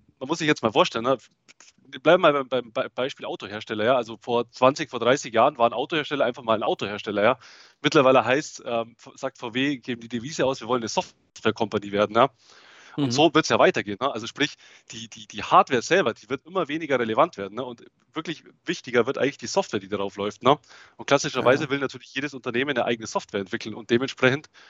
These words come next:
Speaker 1: greifen die natürlich auf Open Source zurück, ja. Also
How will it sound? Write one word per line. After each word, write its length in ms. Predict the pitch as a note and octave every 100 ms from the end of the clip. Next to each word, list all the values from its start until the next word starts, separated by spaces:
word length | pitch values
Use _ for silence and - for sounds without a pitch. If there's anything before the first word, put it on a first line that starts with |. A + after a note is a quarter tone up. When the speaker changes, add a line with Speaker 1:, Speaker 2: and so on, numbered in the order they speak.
| _
Speaker 1:
greifen 320 | - A2+ B2+
die 80 | -
natürlich 300 | B2 A#2+ C3
auf 120 | B2
Open 240 | C3+ C#3 A2+
Source 240 | F3 F3+ _ _ -
zurück, 340 | - G2+ F#2+
ja. 120 | A2
Also 220 | A2+ G#2+